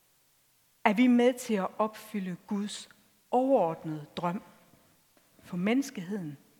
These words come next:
og for verden. I Guds øjne kan vores gave ikke have mere eller mindre åndelig værdi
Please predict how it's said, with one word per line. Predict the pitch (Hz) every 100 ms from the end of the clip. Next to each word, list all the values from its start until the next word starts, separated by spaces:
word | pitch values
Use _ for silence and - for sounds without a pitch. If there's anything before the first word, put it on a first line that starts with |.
| _ _
og | 156
for | -
verden. | 156 165 - 147 - - - _ _ _ _ _ _ _ _ _ _ - - -
I | 269
Guds | 277 339 359 -
øjne | 247 254 311 311 - - _ _ _ - - - - -
kan | - 247
vores | 226 214
gave | - 240 277 302
ikke | 262 285 285
have | 165 208 -
mere | 220 240 269 311 330 - - -
eller | 208 196 170
mindre | 208 226 294 - 190 160 -
åndelig | 220 226 262 254 185 -
værdi | 196 196 - 254